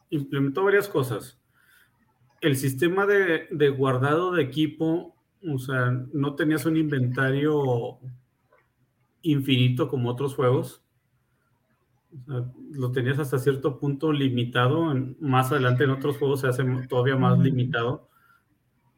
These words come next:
Speaker 1: por los espacios que po-, que podías, que tenías que acomodar las cosas. Este, otro es el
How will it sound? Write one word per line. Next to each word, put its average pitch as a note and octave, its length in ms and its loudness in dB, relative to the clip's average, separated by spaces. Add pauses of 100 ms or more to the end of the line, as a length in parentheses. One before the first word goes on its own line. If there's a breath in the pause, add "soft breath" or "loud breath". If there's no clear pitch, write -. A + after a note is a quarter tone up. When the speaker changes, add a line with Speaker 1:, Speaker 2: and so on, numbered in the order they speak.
(240)
Speaker 1:
por A#2+ 200 -2
los A#2 260 -2
espacios B2 540 0
que C#3 100 0
po-, C3 240 -8 (120)
que A#2+ 140 2
podías, B2 440 -2
que C3+ 140 -2
tenías B2 320 0
que C3+ 440 2
acomodar B2 540 -2
las C3+ 160 -2
cosas. C#3 460 -6 (1900)
Este, C3+ 460 -2
otro D#3+ 380 4
es E3 120 6
el E3 400 0